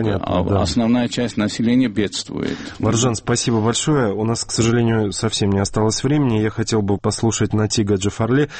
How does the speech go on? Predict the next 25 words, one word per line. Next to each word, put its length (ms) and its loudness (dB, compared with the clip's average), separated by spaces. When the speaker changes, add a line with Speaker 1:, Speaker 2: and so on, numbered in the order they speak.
Speaker 1:
Натиг, 420 0
подскажите, 520 0
ситуация 560 0
в 80 0
Азербайджане, 720 0
она 360 2
такая 520 0
же, 220 0
наверное, 640 0
ну, 380 -2
я 160 4
так 160 -4
представляю, 420 -2
как 200 -4
в 60 2
России. 600 -2
В 40 0
России, 360 2
в 100 -4
принципе, 480 0
э, 60 2
иногда 320 0
возникает 440 0
ощущение, 380 0
что 480 2